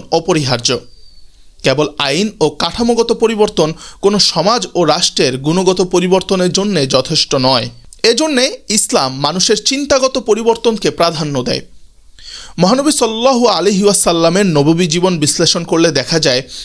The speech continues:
তিনি নবুয়তের প্রথম তেরো বছর দিনী দাওয়াতের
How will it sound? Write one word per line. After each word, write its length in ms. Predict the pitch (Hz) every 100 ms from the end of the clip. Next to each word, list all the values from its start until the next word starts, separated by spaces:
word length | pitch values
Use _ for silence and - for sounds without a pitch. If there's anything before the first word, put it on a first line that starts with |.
| -
তিনি 160 | 208 196 170
নবুয়তের 480 | 160 208 220 208 156 -
প্রথম 280 | 226 233 277 -
তেরো 180 | 180 214
বছর 260 | 196 185 156 131 - - 147
দিনী 180 | 165 208 190
দাওয়াতের 340 | 175 185 196